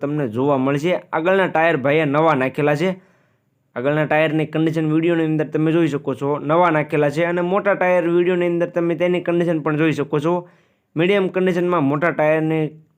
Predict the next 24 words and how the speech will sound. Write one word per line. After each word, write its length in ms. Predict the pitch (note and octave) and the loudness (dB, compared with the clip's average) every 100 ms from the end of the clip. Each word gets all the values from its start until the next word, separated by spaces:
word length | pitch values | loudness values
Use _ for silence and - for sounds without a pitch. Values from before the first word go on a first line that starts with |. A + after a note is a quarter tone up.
| _ - | _ -2
ટાયર 220 | D3 D3+ D3+ | 0 0 0
તમને 240 | D3+ D3 | 0 0
જોવા 260 | A#2 C#3+ D3+ | 2 2 4
મળી 180 | E3+ E3 | 4 4
જશે. 240 | C#3+ D3 F#3+ F#3+ _ _ _ _ _ _ - | 2 2 -2 -4 _ _ _ _ _ _ -4
એટલે 140 | F#3 | 0
આખું 240 | G3 G#3 A3 | 2 2 0
ટ્રેક્ટર 280 | G#3 G#3 G#3 | 0 2 0
એકદમ 300 | G3+ F#3+ F#3+ | 2 0 0
સારી 240 | F3+ F#3 F3+ | 2 0 0
કન્ડિશનમાં 520 | F#3 F#3 F3 E3+ D#3 D3+ | 0 2 2 2 0 0
છે, 100 | E3 | -2
સાચવેલી 420 | E3+ F3+ F3 F3 D#3 | 0 -2 0 0 0
કન્ડિશનમાં 480 | E3+ E3+ D#3+ D#3+ D3+ | -2 -2 0 -2 -2
તમને 240 | D#3+ E3 C3 | -2 -2 -2
જોવા 240 | C3+ E3 D3+ | 0 0 2
મળશે. 240 | D3 D3 E3 E3 | -2 -2 -4 0
પાવર 180 | F3 F3+ | 0 0
સ્ટીયરિંગમાં 440 | E3+ F3+ F3+ E3+ D3 | -2 -2 0 0 -2
ટ્રેક્ટર 280 | D#3 D#3 C#3 | -4 -4 -2
જોવા 180 | C3+ D3 | 0 0
મળી 240 | C#3+ D3 C#3+ | 0 0 -2
જશે 200 | D3+ D#3 | -2 -2
તમને. 260 | D#3+ F3+ | -2 -4